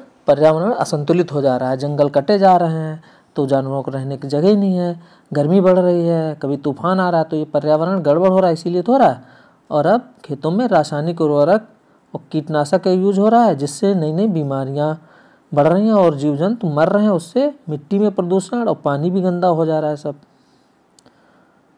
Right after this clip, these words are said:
और मशीनों से ज़मीन से अंदर से पानी निकाल के सिंचाई हो रही है और दूसरे, अ,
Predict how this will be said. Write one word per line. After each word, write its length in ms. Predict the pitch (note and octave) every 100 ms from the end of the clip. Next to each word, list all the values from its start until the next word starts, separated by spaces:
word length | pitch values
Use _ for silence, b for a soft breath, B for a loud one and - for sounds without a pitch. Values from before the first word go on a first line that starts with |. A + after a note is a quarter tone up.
| _ _ _ _ _ _ _ _ _ _ _ _ _ _ _ _ _ _ _ -
और 180 | D3+ F#3
मशीनों 480 | F#3 D3+ E3+ E3 F#3
से 480 | G#3+ A#3 G#3+ D#3+ C#3
ज़मीन 400 | D3+ E3+ F#3 F3 - -
से 200 | - G#3+
अंदर 300 | - D#3+ E3
से 140 | E3 F#3
पानी 260 | D#3 E3+
निकाल 400 | F3 E3+ D#3+ F#3
के 120 | F#3+
सिंचाई 420 | G#3+ D3+ D#3 F#3 G3+
हो 120 | G3
रही 220 | G3 F#3+
है 220 | F#3 F#3
और 240 | D3+ D#3+ E3
दूसरे, 360 | F3 E3+
अ, 60 | F#3